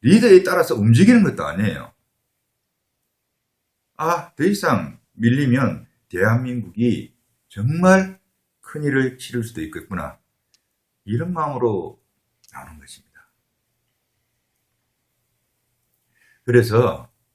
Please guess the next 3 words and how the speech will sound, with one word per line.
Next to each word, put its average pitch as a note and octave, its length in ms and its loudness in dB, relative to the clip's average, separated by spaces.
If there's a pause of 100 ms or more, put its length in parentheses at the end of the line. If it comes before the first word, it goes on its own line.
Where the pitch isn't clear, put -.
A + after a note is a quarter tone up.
(1900)
대통령의 D#3 840 0
탄핵은 A2 600 -2 (1600)
원천 C#3+ 800 2